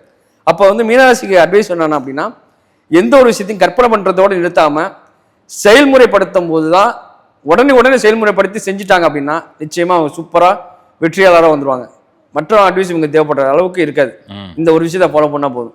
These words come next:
Speaker 2: நிச்சயமா, நிச்சயமா.
Speaker 1: ஜெயிச்சிருவாங்க.
Speaker 2: இவங்களுக்கான பீஜ் மந்திரம்?
Speaker 1: ஓம் க்ரீம் ஐம் க்ளீம் ஸ்ரீம்.
Speaker 2: ம்.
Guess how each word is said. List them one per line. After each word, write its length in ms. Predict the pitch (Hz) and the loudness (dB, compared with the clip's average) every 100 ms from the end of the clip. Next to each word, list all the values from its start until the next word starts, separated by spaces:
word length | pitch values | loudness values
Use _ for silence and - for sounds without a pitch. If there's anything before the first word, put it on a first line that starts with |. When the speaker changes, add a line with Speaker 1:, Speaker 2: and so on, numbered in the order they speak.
| _ | _
Speaker 2:
நிச்சயமா, 320 | 101 92 110 85 | -20 -20 -20 -20
நிச்சயமா. 260 | 85 - | -20 -4
Speaker 1:
ஜெயிச்சிருவாங்க. 440 | 156 147 135 113 - 123 | -4 -2 -8 -10 -16 -16
Speaker 2:
இவங்களுக்கான 420 | 127 135 127 117 | -12 -10 -10 -8
பீஜ் 220 | 139 131 | -12 -12
மந்திரம்? 360 | 120 110 139 165 _ _ _ - | -16 -16 -18 -20 _ _ _ -4
Speaker 1:
ஓம் 440 | 156 190 220 233 - _ _ _ 135 | 0 0 -2 -6 -16 _ _ _ -2
க்ரீம் 360 | 160 196 220 - _ _ | 0 0 -2 -12 _ _
ஐம் 460 | 143 170 202 226 - | 0 0 -2 -10 -10
க்ளீம் 260 | 170 180 196 | -6 -6 -6
ஸ்ரீம். 320 | - 147 110 _ | -8 -8 -8 _
Speaker 2:
ம். 280 | 95 90 | -20 -20